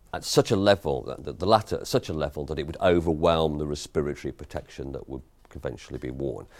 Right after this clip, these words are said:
Now, that, that's of, of concern. Um, he also looked at, in, in another study, personal breathing s-,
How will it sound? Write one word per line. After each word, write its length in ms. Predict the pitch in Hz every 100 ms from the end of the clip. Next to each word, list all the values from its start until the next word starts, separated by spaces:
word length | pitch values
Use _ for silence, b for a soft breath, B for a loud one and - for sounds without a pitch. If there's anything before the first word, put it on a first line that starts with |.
| B B B _
Now, 100 | 90
that, 220 | 120 -
that's 300 | 131 - -
of, 220 | 67 - - 64 -
of 140 | - -
concern. 340 | 64 - 60 - _ B B B B -
Um, 640 | 87 85 82 80 78 - _ - - - -
he 160 | 95
also 420 | 113 180 - 104
looked 380 | 82 82 - -
at, 360 | 82 - - -
in, 100 | 85
in 180 | 80 -
another 220 | 87 107
study, 340 | - 80 69 71
personal 460 | - 113 113 104
breathing 320 | 85 87 80 78
s-, 220 | -